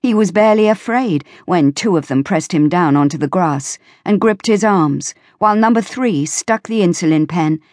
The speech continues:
into the hairline on his neck. They quickly carried him down towards the water's edge and waited until his body had stopped fighting,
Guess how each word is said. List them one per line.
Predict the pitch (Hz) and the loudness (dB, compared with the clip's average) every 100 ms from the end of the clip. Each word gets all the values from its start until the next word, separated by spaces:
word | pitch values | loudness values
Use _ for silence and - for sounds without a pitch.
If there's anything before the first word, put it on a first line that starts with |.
| _ - | _ -2
into | 214 208 | -2 0
the | 220 | -2
hairline | 202 233 156 139 135 139 | 0 -2 0 0 0 0
on | 156 | 0
his | 160 143 | 0 -2
neck. | 170 131 - - _ _ _ _ _ _ _ _ _ _ | -2 -2 -8 -20 _ _ _ _ _ _ _ _ _ _
They | 160 | -8
quickly | 156 180 - 151 | -6 -6 -6 -8
carried | 147 156 139 | -4 -2 -2
him | 160 147 | 0 0
down | 170 151 135 | 0 -2 -2
towards | 151 147 147 - | -4 -4 -6 -4
the | 147 | -4
water's | 147 147 156 | -4 -4 -6
edge | 180 147 127 - _ _ _ _ _ _ - | -4 -6 -8 -16 _ _ _ _ _ _ -4
and | 214 | 0
waited | 220 233 254 240 | 2 0 0 0
until | 214 208 | 0 2
his | 196 190 | 2 0
body | 180 202 175 175 | 0 -2 0 0
had | 190 | -2
stopped | - - 165 - | -4 -6 -6 -8
fighting, | - 196 160 - 147 | -6 -2 -2 -6 -14